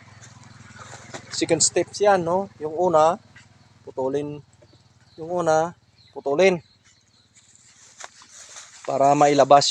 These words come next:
yung plastic mulching sa puno ng ampalaya. Tapos mag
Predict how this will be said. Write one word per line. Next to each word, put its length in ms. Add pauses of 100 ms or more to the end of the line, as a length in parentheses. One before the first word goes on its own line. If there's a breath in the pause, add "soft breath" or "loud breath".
yung 240
plastic 400
mulching 480
sa 400 (960)
puno 320
ng 320
ampalaya. 400 (2000)
Tapos 400
mag 320